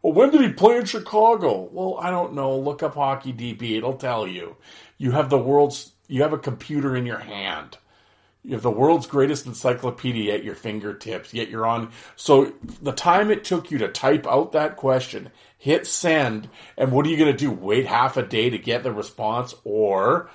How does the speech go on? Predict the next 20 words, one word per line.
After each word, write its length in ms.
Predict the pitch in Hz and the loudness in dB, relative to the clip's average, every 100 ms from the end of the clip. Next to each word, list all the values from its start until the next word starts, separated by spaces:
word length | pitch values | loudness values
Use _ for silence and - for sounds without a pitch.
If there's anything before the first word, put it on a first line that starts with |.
| _ _ _ _ 117 | _ _ _ _ -6
you 60 | 233 | -4
could 160 | - | -2
just 300 | 113 110 - | 0 0 2
type 260 | 131 117 - | 4 4 4
in 340 | 196 98 98 - - - - - - | -2 -2 -8 -16 -14 -14 -12 -14 -14
Jason 440 | - 90 - - | -12 -10 -10 -8
Rushton. 520 | 107 127 - - - _ _ _ _ | -4 -4 -6 -14 -16 _ _ _ _
"Oh, 320 | 233 269 165 | -6 -2 -2
he 80 | 98 | -2
played 300 | 92 107 113 | -6 -6 -4
in 60 | 135 | -4
Laval 420 | 135 180 214 110 | -4 -2 0 -2
in 60 | - | -4
oh 160 | 117 | -6
nine." 320 | 156 170 - 113 | -4 -6 -6 -6
Like, 220 | 120 113 - _ _ - | -6 -8 -14 _ _ -8
really? 560 | 120 170 196 196 185 _ _ _ _ _ _ _ _ _ _ _ _ _ _ - | -2 0 0 -2 -6 _ _ _ _ _ _ _ _ _ _ _ _ _ _ -20
Like, 100 | 117 _ _ - | -20 _ _ -20
God, 480 | 156 123 101 110 107 | -14 -10 -8 -10 -12
people. 480 | - 107 - - - | -12 -12 -10 -14 -16